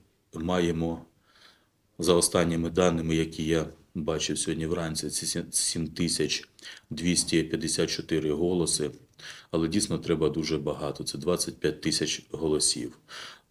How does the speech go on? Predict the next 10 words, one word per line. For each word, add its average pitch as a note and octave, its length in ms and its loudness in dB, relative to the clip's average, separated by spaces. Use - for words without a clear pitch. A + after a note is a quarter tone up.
Тому F2 260 2
я, F2 280 6
е, D#2+ 240 -2
хотів D#2+ 320 -2
би D#2 120 2
звернутися D#2+ 800 0
до C#2+ 260 -2
всіх D#2+ 300 -2
небайдужих, D#2+ 920 -2
е, - 40 -10